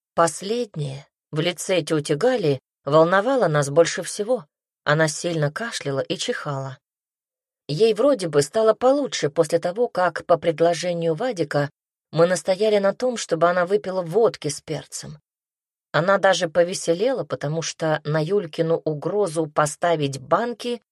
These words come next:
предложила поцеловать себя в Африку. Мы с Юлькой подскочили и расцеловали ее, а она, засмеявшись, назвала нас дурочками пьяными.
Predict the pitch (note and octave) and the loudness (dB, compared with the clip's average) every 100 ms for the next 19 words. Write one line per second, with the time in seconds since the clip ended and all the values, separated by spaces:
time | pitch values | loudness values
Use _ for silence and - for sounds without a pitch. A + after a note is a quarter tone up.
0 | _ _ _ _ D#3 D#3 D#3+ D#3 A#3+ B3+ | _ _ _ _ 0 2 4 2 2 0
1 | B3 A3+ - F#3+ F3 G3+ C4 - G#3 G3+ | 2 0 2 4 4 4 0 0 -2 2
2 | A3 D3+ C3+ C3+ C#3 C3+ - C3 _ _ | 0 2 2 2 -2 -8 -10 -14 _ _
3 | _ _ _ _ _ _ - E3+ E3+ G3 | _ _ _ _ _ _ -6 0 0 2
4 | G3+ F#3 E3+ E3 F3 - E3 D#3+ G#3 G#3+ | -2 -2 -4 -2 -2 -2 -4 -2 -2 -2
5 | F3+ D#3+ D#3 - D#3+ D#3 F3+ G#3+ E3 D#3 | 2 2 0 -4 -2 0 0 -4 -4 -6
6 | D3+ D3 _ _ _ - E3 F#3 C4 F#3+ | -6 -8 _ _ _ -4 -2 -2 -4 -4
7 | E3 E3 E3 A3 G#3+ - F#3 - _ _ | -6 -8 -6 -4 -4 -6 -8 -10 _ _
8 | - E3 D#3 G3 D#4 - C#3+ C3 - E3 | -2 -2 0 -4 -4 -8 -8 -8 -6 -4
9 | E3 C#3 - B2 B2+ B2+ C3 C3 B2 B2+ | -2 -4 -4 -8 -8 -10 -8 -8 -10 -14
10 | B2 - | -18 -20